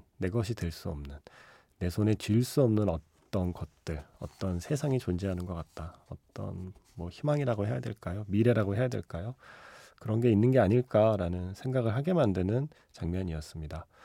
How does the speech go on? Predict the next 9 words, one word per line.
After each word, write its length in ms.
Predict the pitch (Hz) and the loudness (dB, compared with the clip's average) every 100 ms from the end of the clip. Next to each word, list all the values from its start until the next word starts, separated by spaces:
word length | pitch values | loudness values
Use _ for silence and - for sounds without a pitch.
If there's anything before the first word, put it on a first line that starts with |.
| - _ | -20 _
불꽃놀이. 800 | 95 - - 95 85 76 78 76 - - _ _ _ _ _ _ _ | -6 -6 -4 -2 0 -2 -6 -12 -18 -20 _ _ _ _ _ _ _
뭐 160 | 95 90 | -2 2
여의도 300 | 87 117 117 | 4 6 4
불꽃 240 | 107 139 | 4 2
축제 260 | 131 - 127 | 2 0 4
한다고 800 | 127 123 123 107 113 110 104 104 | 6 10 8 10 6 8 6 2
소리는 440 | - 160 160 156 135 | 0 2 6 8 8
들리는데 720 | 110 107 104 90 87 120 98 | 6 6 6 4 6 6 6
불꽃 480 | - 113 - 127 | 2 -4 2 2